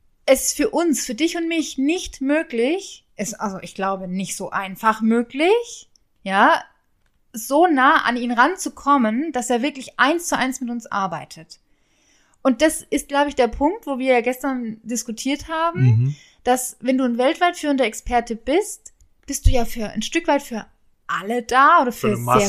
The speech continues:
Speaker 1: sehr viele Menschen,
Speaker 2: Ja.
Speaker 1: für die Masse, wo wir gesagt haben, wollen wir gar nicht,
Speaker 2: Ja.
Speaker 1: weil es uns ja so wichtig ist, mit den einzelnen Menschen zu sehen und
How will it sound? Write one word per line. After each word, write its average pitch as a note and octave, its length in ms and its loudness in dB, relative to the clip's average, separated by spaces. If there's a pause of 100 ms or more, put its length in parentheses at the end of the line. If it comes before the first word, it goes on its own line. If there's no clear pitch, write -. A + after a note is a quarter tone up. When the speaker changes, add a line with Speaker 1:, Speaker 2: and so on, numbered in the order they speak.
(120)
Speaker 1:
sehr F#3 60 -2
viele A3 340 0
Menschen, D#4+ 320 -2
Speaker 2:
Ja. C#4 80 -6
Speaker 1:
für A#3+ 60 -4
die G#3 80 -2
Masse, F#3 500 -4 (640)
wo B3 260 2
wir F4 220 8
gesagt A3 500 -4
haben, A#3+ 280 -2
wollen C#4+ 140 8 (120)
wir G#3 120 2
gar F3 280 -8
nicht, E3+ 320 -18 (280)
Speaker 2:
Ja. - 60 -2
Speaker 1:
weil B3 340 2
es B3+ 220 -2
uns F#4+ 320 -2
ja C#4+ 100 2
so A#3+ 200 -4
wichtig C#4 420 -6
ist, F#4 400 -6
mit B3+ 300 -4 (100)
den B3 280 -4
einzelnen E4+ 640 0
Menschen D4+ 420 -4
zu A#3 120 -8
sehen A3 400 -2 (220)
und C4+ 300 -4